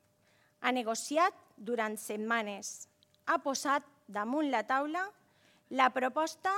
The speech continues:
més ambiciosa de tota Espanya. Ha estat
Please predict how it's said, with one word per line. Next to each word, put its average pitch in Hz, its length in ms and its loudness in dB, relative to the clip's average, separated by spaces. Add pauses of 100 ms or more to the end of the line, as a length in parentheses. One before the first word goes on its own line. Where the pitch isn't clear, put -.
(120)
més 294 420 0
ambiciosa 302 720 -2
de 233 160 -2
tota 220 240 -2
Espanya. 202 540 -4 (1160)
Ha 285 200 6
estat 269 500 2